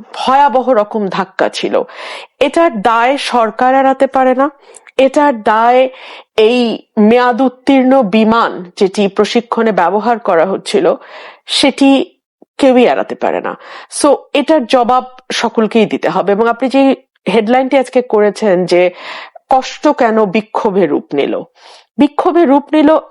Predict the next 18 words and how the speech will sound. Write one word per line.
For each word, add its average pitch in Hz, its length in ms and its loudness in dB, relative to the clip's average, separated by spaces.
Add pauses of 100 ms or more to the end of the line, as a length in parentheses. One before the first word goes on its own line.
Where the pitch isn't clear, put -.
(260)
একটা 214 340 -2
কারণেই 196 520 -2 (320)
যে 240 60 0
কালকে 269 400 0
থেকে 330 280 0
আমরা 277 220 2
লক্ষ্য 254 340 0
করলাম 254 300 2
সরকারের 285 600 -2
মধ্যে 285 260 -2
একটা 277 240 0
ধামাচাপা 240 640 -2
দেওয়ার - 320 -2
চেষ্টা। - 400 -2 (400)
নিহত 277 440 2
কতজন 254 640 0
হয়েছেন 214 580 -2 (400)
তার 233 220 2